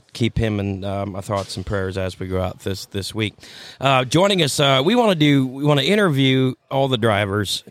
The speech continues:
um, owners, drivers, whoever. Um, so, of course, I'm sitting here with Logan Reinhold, our producer. Our first guest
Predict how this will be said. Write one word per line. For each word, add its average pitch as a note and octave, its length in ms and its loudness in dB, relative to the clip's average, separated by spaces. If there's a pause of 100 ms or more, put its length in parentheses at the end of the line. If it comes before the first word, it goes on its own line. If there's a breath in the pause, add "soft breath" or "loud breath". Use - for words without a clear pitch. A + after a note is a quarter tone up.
(100)
um, G#2 340 -2
owners, A#2 380 2
drivers, A2+ 460 0
whoever. A2 420 2 (320 loud breath)
Um, G2+ 540 -4 (340)
so, A#2+ 300 2
of A2+ 160 -2
course, C3+ 320 2
I'm A#2+ 140 -2
sitting B2 240 0
here A#2+ 160 4
with G#2+ 180 0
Logan A2+ 320 0
Reinhold, G#2+ 560 -2
our G2 180 -2
producer. G#2+ 640 -2
Our G#2 200 -2
first - 520 -2 (540 loud breath)
guest D#3 480 0